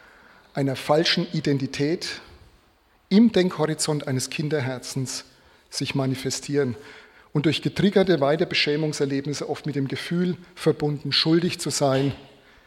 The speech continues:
im weiteren Verlauf des Lebens zu Festungen führen. Und warum ist es so? Weil Kinder bis zu einem gewissen Alter noch nicht zwischen ihrem Tun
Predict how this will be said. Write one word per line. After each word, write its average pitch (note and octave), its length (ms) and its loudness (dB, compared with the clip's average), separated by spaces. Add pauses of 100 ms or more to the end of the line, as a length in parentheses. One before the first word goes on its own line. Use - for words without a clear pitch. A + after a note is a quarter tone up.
(200)
im D3 180 2
weiteren D#3 520 2
Verlauf B2+ 440 0
des - 200 -10
Lebens B2+ 340 -6
zu C#3+ 80 -10
Festungen C3+ 580 -6
führen. - 320 -16 (1200)
Und D3 140 0
warum D3 320 2
ist - 220 -4
es D3 140 -4
so? G2 260 -8 (2750)
Weil C3 160 0
Kinder G#3+ 360 4
bis G3 220 2
zu - 100 2
einem D3+ 220 0
gewissen D#3+ 440 -2
Alter D3+ 380 0
noch C#3+ 220 -2
nicht E3+ 360 2
zwischen - 340 0
ihrem C#3+ 320 -2
Tun G#3 360 -2